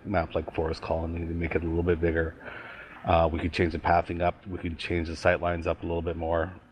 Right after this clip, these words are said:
Um, my big issue with Forest Colony has always been the fact that you can see from one base to the other from as soon as you spawn.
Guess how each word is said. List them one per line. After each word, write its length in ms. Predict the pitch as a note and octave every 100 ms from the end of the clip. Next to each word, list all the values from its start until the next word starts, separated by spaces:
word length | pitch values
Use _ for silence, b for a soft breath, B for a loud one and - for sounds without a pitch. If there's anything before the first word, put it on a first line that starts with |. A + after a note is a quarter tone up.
| -
Um, 540 | F2 E2+ E2 E2 D#2+ - - - - - _ -
my 220 | G2 G2+ G2
big 220 | G#2 F#2
issue 260 | F2 G2 F2
with 280 | F2+ F#2+ - - - _ _ -
Forest 280 | - E2+ D#2
Colony 360 | - E2+ E2 E2
has 200 | F2 E2
always 240 | F2 D#2+
been 240 | F2+ F2 E2+
the 80 |
fact 260 | - F2 F2
that 160 | F2+ F2+
you 80 |
can 160 | E2+ E2
see 280 | - F#2 E2+
from 280 | F2 D#2+ E2+
one 160 | E2
base 240 | E2 E2+ -
to 140 | F2
the 120 | E2
other 260 | F2 E2+ D#2+
from 140 | - F2+
as 80 | F2
soon 220 | - F2
as 140 | D#2+
you 80 | F2+
spawn. 520 | - - F2+ E2+ D#2